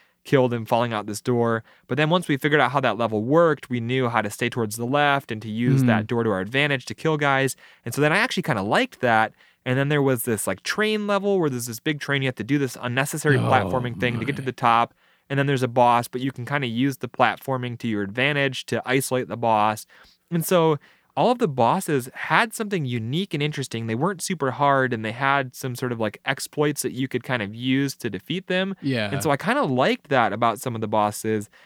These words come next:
Speaker 1: But then there was just things about all of them that were kind of, like, obnoxious or a little bit annoying. But they, they didn't, like, stun lock you, or they didn't feel like they took too many hits. We've played way worse bosses in other beat 'em up games, so I don't wanna, like,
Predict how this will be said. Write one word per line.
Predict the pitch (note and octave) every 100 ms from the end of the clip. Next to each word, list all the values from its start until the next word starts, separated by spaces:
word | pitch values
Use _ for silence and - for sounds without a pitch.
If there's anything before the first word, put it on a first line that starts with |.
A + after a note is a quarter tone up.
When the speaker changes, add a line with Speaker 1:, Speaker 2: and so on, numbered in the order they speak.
| _ -
Speaker 1:
But | C3
then | D3
there | E3
was | E3 C#3+
just | D#3 -
things | D#3 D3+
about | C#3+ B2+ G2+
all | A2+ A#2+
of |
them | A#2+ A#2
that | A#2+
were | G2+ G#2
kind | A#2+ A#2
of, | A2+ A2+
like, | G#2+ G#2 -
obnoxious | G#2 A2 A2 A2+ - A#2 -
or | F#2+ G2 G2
a | F#2
little | A2
bit | A2 G#2
annoying. | G2 A2+ B2 B2 B2 - - _
But | C3+ B2 C3
they, | C3 C3
they | A#2 A#2 A#2+
didn't, | F3 A#3+
like, | F3 C3+ - -
stun | - D#3 D#3+
lock | D#3+ D#3 -
you, | D3 C#3+ C#3+
or | C3
they | A2+
didn't | B2+ F3+ D3+
feel | D#3+
like | C#3 B2 - _ _ _
they | - G#2+ - _ -
took | D#3+ -
too | -
many | B2+ A2+
hits. | A#2 D#3+ C#3+ -
We've | D3 C#3
played | - G3+ F3 B2 A#2+
way | D#3+ D#3 D3+ D3
worse | B2+ C3 A#2+
bosses | - A#2 A2 - G#2 G2+ F#2+
in | G2+
other | F#2 A#2 A2+
beat | A2+
'em | A2
up | G2+
games, | - G2+ G#2
so | B2+
I |
don't | D#3
wanna, | D#3+ D3+
like, | A2+ G#2